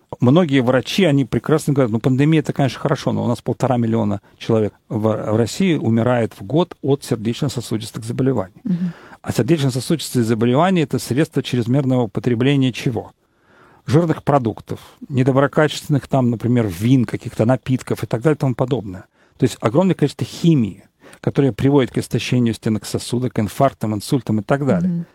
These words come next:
Speaker 1: То есть по сравнению даже с пандемией, это
Speaker 2: Ну да.
Speaker 1: колоссальный,
Speaker 2: По, по
Speaker 1: колоссальный
Speaker 2: смертности,
Speaker 1: по
Speaker 2: по-моему,
Speaker 1: смертности.
Speaker 2: с-, сердечно-сосудистые лидируют.
Speaker 1: Конечно.
Speaker 2: На втором месте онкология.
Speaker 1: Совершенно верно.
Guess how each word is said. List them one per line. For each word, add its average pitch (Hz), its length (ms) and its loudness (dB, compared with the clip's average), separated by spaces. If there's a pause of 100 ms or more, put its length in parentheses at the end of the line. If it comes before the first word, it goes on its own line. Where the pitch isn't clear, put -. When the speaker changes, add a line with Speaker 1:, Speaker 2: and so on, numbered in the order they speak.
(400)
Speaker 1:
То 143 100 6
есть 135 160 2
по 135 80 0
сравнению 139 540 4
даже 131 220 4
с - 60 -8
пандемией, 131 600 4
это 123 160 -2
Speaker 2:
Ну - 20 -10
да. - 60 -12
Speaker 1:
колоссальный, 170 640 4 (180)
Speaker 2:
По, 185 80 0
по 127 80 4
Speaker 1:
колоссальный 202 320 6
Speaker 2:
смертности, 202 560 0
Speaker 1:
по 147 120 0
Speaker 2:
по-моему, 180 360 4
Speaker 1:
смертности. 175 300 -2
Speaker 2:
с-, - 60 -14
сердечно-сосудистые 180 920 0
лидируют. 160 580 0
Speaker 1:
Конечно. 123 220 4
Speaker 2:
На - 60 -2
втором 190 180 2
месте 185 240 0
онкология. 175 480 0
Speaker 1:
Совершенно 196 540 2
верно. 110 300 2